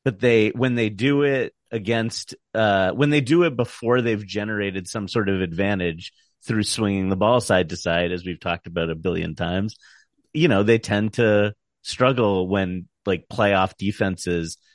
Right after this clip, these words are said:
have, have read the scouting report and are keyed on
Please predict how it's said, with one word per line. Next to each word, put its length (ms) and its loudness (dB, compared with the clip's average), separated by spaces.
have, 280 -2
have 240 0
read 160 4
the 80 -2
scouting 360 0
report 460 -2
and 140 -6
are 180 -4
keyed 340 -4
on 420 -2